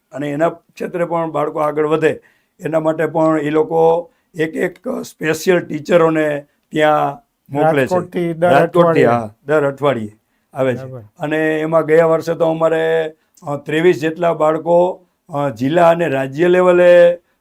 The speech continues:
Speaker 1: અ, નંબર પ્રાપ્ત કરેલા.
Speaker 2: વાહ,
Speaker 1: અને
Speaker 2: વાહ.
Speaker 1: ઈ લોકોને પ્રોત્સાહન કરવા માટે ભવ્ય કાર્યક્રમનું ઈ લોકોએ
Speaker 2: બહુ સરસ
Speaker 1: આયોજન કરેલું.
Speaker 2: કાર્યક્રમ થયો હતો.
Speaker 1: એટલે આવી સંસ્થા દ્વારા અમને જે મોટો ખરેખર, અ, બાળકોને ને અમને બધાયને ઉત્સાહ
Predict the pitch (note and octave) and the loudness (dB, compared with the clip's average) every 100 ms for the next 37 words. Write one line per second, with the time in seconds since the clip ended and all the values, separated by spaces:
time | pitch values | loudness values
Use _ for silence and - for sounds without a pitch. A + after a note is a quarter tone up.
0 | - G#3 G#3+ A#3+ D#3 E3 F3+ D3 D#3+ D#3 | -16 -10 -8 -6 -4 0 0 2 0 0
1 | D#3 D3+ D3+ C#3 C3+ C3+ A#2+ G#2+ A#2+ D3+ | 0 2 2 2 0 -6 -10 -14 -8 -2
2 | D#3 D#3 D#3 E3+ F3 E3+ F3 C#3 B3 A#3+ | -2 -2 -4 -2 -2 -2 -4 -6 -10 -8
3 | F3 F3+ E3 E3 E3+ E3 E3+ E3+ C3 B2 | -2 -2 -2 0 0 -2 -2 -2 -2 0
4 | C#3+ F3+ D#3+ E3 D#3 E3 E3 D3+ D3+ D#3 | 2 4 2 0 -2 -4 -6 -6 -4 -2
5 | E3+ C#3 D#3+ D#3+ C#3+ B2 C#3 B2 B2 A#2+ | -2 0 0 0 -2 -4 -8 -10 -16 -20
6 | A#2 A2+ A2 - D#3 D#3 D#3 D3+ D3+ D3 | -20 -20 -20 -14 -4 0 0 2 0 0
7 | C#3 D3+ D#3 - E3 - D3+ D#3 D#3 D#3 | -2 -6 -8 -10 -12 -12 -2 2 2 0
8 | D#3 D3+ D3 C#3+ D3+ D3 C#3+ C3+ C3+ D#3+ | -6 -6 -6 -6 -2 -2 -2 -4 -4 2
9 | D#3+ C#3+ - _ _ _ _ F3 C#3+ C#3 | 2 2 -4 _ _ _ _ -18 -2 0
10 | D#3+ F3 F3 F3+ F3 F3+ F3 E3+ F3+ G3 | 0 0 0 0 -2 -4 -4 2 4 4
11 | F3+ E3 F3 F3+ E3+ E3 D#3+ | 2 -2 -2 2 6 6 4